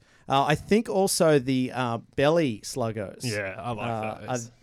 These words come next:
Speaker 1: in there as well. So
Speaker 2: I've gotta
Speaker 1: y-,
Speaker 2: get a pair of
Speaker 1: yeah,
Speaker 2: those,
Speaker 1: you can
Speaker 2: yeah.
Speaker 1: have a little choice on, on what you wanna use. Um, but this week's winner is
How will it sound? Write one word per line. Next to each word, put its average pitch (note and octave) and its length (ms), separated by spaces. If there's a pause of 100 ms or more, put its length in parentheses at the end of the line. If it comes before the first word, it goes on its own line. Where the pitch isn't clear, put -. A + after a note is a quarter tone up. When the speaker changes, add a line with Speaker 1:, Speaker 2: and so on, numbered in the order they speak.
Speaker 1:
in C3+ 140
there B2+ 180
as A#2 140
well. B2 180
So B2+ 540
Speaker 2:
I've A#2+ 120
gotta C3+ 140
Speaker 1:
y-, - 40
Speaker 2:
get G2+ 180
a F#2+ 80
pair G2+ 300
of F2 120
Speaker 1:
yeah, B2+ 160
Speaker 2:
those, C3 120
Speaker 1:
you C#3+ 80
can F3 120
Speaker 2:
yeah. D3+ 60
Speaker 1:
have E3+ 140
a F#3+ 40
little F3+ 260
choice D#3 540
on, C3 320
on B2+ 280
what B2 160
you B2+ 100
wanna A#2 180
use. B2 580 (520)
Um, C3 580 (480)
but D3 340
this E3+ 220
week's - 300
winner C#3+ 500
is C3+ 420